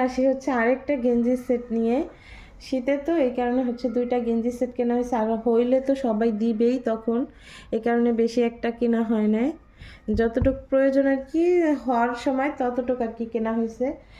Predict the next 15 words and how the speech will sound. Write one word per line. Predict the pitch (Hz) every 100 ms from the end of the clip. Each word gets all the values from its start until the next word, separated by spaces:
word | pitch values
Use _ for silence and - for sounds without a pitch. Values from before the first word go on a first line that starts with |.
| 220 -
তো | 262 247
এই | 240
যে | 240
আরেকটা | 233 240 254 240
গেঞ্জি | 226 240 247 247
সেট, | 277 - 254
এটা | 240 240
হচ্ছে | 233 247 240
মিষ্টি | 240 - 254 254
কালারের, | 247 240 247 339 - - - - - 214
এটা | 226 233
একটু | - - 254 -
ফর্ম | 247 240 247
ফর্ম | 262 254 254 247
টাইপের | 226 220 233